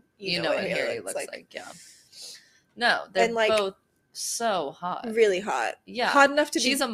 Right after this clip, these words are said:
Speaker 1: kissing each
Speaker 2: model.
Speaker 1: other as well.
Speaker 2: He's
Speaker 1: You know, it's, like, same
Speaker 2: him.
Speaker 1: league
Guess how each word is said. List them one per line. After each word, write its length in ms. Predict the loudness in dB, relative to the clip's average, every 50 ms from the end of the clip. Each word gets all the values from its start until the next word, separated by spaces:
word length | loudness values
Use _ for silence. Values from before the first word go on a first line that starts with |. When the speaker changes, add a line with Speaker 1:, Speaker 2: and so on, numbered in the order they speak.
| -2 0 2
Speaker 1:
kissing 280 | 2 2 2 2 2 0
each 80 | 0 0
Speaker 2:
model. 100 | 0 0
Speaker 1:
other 160 | 0 0 -2
as 140 | -2 -2 -4
well. 300 | -4 -2 -2 -4 -6 -8 -12
Speaker 2:
He's 320 | -12 -8 -6 -6 -4 -4 -2
Speaker 1:
You 60 | 0
know, 240 | 0 0 0 -2 -4 -4
it's, 160 | -4 -2 0 0
like, 140 | 0 0
same 400 | 0 -2 0 0 0 0 0 -2
Speaker 2:
him. 60 | -4 -6
Speaker 1:
league 360 | -6 -6 -6 -8 -10 -14